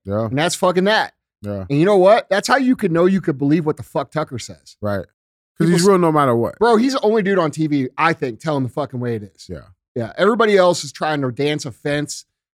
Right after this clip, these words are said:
Speaker 2: You know, like, Hannity's on there talking about, "Man, I'll, you know, I'll sip my beer through a straw with a mask on." No, you fucking won't. You're the reason we fucking still got this shit, bro, 'cause you're not
Speaker 1: Right.
Speaker 2: telling the truth.
Speaker 1: Right. Yeah, so, you know,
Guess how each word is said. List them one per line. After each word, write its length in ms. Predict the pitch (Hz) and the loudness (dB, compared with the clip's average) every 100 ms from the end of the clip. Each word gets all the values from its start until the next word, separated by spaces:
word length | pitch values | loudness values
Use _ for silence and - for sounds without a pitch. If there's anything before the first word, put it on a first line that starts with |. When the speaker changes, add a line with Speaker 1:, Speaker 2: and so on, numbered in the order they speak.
| _ - | _ -4
Speaker 2:
You 60 | |
know, 240 | 135 135 131 | -2 0 -2
like, 200 | 120 110 | -8 -10
Hannity's 500 | 160 165 165 160 151 | -6 -2 0 0 -2
on 180 | 156 | -4
there 380 | 156 151 143 139 _ _ _ - | -2 -2 -2 -4 _ _ _ -8
talking 240 | 156 135 | -6 -4
about, 260 | 135 127 143 | -4 -6 -4
"Man, 260 | 277 247 | -2 0
I'll, 160 | 254 294 | 0 0
you 100 | 294 | 0
know, 140 | 247 | -2
I'll 120 | 240 262 | 0 -2
sip 280 | - 247 | -2 -2
my 180 | 214 220 | 0 0
beer 320 | 165 226 240 | 2 2 0
through 220 | - 233 226 | 0 0 -2
a 20 | |
straw 400 | - 247 262 240 | 0 2 4 4
with 120 | 196 | 2
a 40 | |
mask 380 | 190 226 233 - | 0 0 0 0
on." 120 | 175 | 0
No, 120 | 170 254 | 2 2
you 160 | 233 | 2
fucking 420 | - 196 226 147 | 0 -2 0 0
won't. 300 | 143 156 214 _ _ _ _ _ _ _ _ | 2 2 0 _ _ _ _ _ _ _ _
You're 180 | 160 247 | 2 2
the 80 | 254 | 4
reason 380 | 226 247 240 233 | 4 4 4 2
we 100 | 220 | 0
fucking 300 | - 240 202 | -2 -4 -4
still 180 | - 254 | -4 0
got 220 | 262 254 | 0 0
this 140 | 226 | -2
shit, 260 | - 175 139 | 0 -2 0
bro, 220 | 156 185 | 2 2
'cause 160 | 196 180 | 0 -2
you're 80 | 214 | -2
not 60 | |
Speaker 1:
Right. 40 | 190 | 0
Speaker 2:
telling 140 | 220 | 0
the 60 | 208 | -2
truth. 460 | - 262 185 - _ _ _ - | -2 -2 -2 -4 _ _ _ -12
Speaker 1:
Right. 240 | 92 92 _ - - _ _ _ _ _ _ _ _ - | -10 -10 _ -20 -20 _ _ _ _ _ _ _ _ -2
Yeah, 140 | 139 | 0
so, 200 | 127 143 | 2 2
you 120 | 147 | 2
know, 280 | 143 139 120 | 2 2 -2